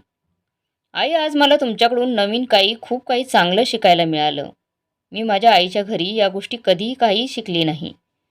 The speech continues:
ज्या मी शिकायला हव्या होत्या. मला नेहमीच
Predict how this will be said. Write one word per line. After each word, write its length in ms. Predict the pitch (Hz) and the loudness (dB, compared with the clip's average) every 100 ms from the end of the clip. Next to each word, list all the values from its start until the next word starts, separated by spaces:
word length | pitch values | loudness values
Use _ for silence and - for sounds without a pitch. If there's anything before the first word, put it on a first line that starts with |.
| _ _ _ _ - | _ _ _ _ -2
ज्या 120 | 240 | 0
मी 160 | 339 349 | 2 2
शिकायला 380 | 330 269 262 302 | 0 4 4 4
हव्या 280 | 226 196 240 | 4 4 4
होत्या. 360 | 208 - 139 - _ _ _ _ _ - | 2 -2 -2 -4 _ _ _ _ _ -2
मला 280 | 180 180 | 2 4
नेहमीच 580 | 214 190 185 175 226 - | 2 -2 -4 -4 -6 -10